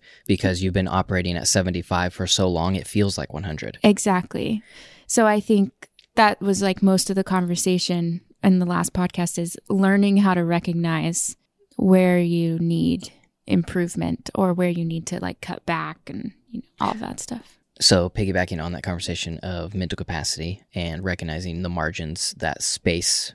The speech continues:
Speaker 1: between your load and your limits, um, just continuing on that into the multiple intelligence theory,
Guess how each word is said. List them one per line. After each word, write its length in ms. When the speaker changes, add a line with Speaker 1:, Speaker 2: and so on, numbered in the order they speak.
Speaker 1:
between 320
your 320
load 380
and 100
your 100
limits, 540
um, 540
just 160
continuing 500
on 320
that 400
into 300
the 100
multiple 420
intelligence 640
theory, 480